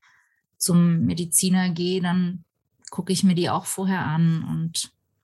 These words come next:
nehme nicht den Erstbesten so, ne? Und was hat er denn für einen Background oder hat er schon, ja, oder zum Juristen oder so, da gibt's ja auch gute und schlechte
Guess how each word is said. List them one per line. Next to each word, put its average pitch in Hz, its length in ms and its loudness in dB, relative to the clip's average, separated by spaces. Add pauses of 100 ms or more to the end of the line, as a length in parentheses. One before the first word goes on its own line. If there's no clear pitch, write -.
(140)
nehme 170 200 4
nicht 175 200 -2
den 165 140 -2
Erstbesten 160 720 0
so, 156 240 -4
ne? 175 340 0
Und 160 160 -2
was - 180 0
hat 160 120 -10
er 160 100 -4
denn 165 240 0
für 160 180 -8
einen 165 180 2
Background 160 560 -4
oder 156 180 -8
hat 160 120 -10
er 170 60 -4
schon, 156 400 -4 (280)
ja, 160 260 -2 (300)
oder 160 300 -2
zum 175 220 4
Juristen 170 580 2
oder 165 240 -2
so, 165 140 -4
da 170 100 -2
gibt's 165 260 -6
ja 165 200 -2
auch 170 260 -6
gute 170 300 -6
und 165 160 -2
schlechte 156 680 -6